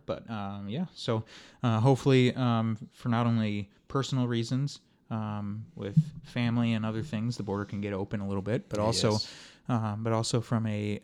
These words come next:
Speaker 1: normalization of society a bit,
Speaker 2: Yeah.
Speaker 1: we, we can get the border open and we can start mo-, start moving forward to getting back to normal. I'm not gonna s-, speak anything more than that 'cause otherwise my blood pressure's gonna get up. And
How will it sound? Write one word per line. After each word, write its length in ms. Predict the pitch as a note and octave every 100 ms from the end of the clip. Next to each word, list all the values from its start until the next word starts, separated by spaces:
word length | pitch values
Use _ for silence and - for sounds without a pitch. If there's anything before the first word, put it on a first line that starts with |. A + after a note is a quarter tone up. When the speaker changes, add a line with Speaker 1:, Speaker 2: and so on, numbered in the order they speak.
| _ _ _ _ _ D3
Speaker 1:
normalization 1000 | B2 A#2+ A#2+ A2 G#2 A2 G#2+ A2 A#2 G2+
of 100 | -
society 580 | - - G#2 G#2 G2
a 40 | F2
bit, 260 | F2 F#2 - -
Speaker 2:
Yeah. 80 | - -
Speaker 1:
we, 120 | A2 - -
we 60 |
can 200 | G#2 G#2
get 160 | G2+ -
the 60 |
border 480 | G2 A2+ G#2+ G#2 G2+ -
open 300 | A2 A2 G2+
and 80 | G2
we 60 |
can 160 | F#2+ G2
start 320 | - G2+ -
mo-, 140 | G#2+ - _ _ _
start 220 | - A2+ A2
moving 260 | A2 A2
forward 300 | - A#2 G#2+
to 40 | G2
getting 200 | G2 G2+ G#2 G#2
back 240 | G#2 G2 -
to 100 | F#2+
normal. 340 | F#2+ G2 F2+
I'm 140 | F2 G#2+
not 160 | A2 G2
gonna 100 | G2
s-, 220 | - - _
speak 400 | - - A2 G2 -
anything 460 | B2+ C3+ - A#2
more 260 | A#2+ A2+ G2+
than 160 | G2+ G2
that 280 | G2 F#2
'cause 140 | - -
otherwise 320 | G#2+ G#2+ G2
my 140 | G#2
blood 240 | G#2+ A2+ A2
pressure's 340 | A2+ G2+ G#2
gonna 160 | G2+ G2+
get 140 | G2
up. 200 | F#2+ - - - - _
And 380 | A2+ G2+ G2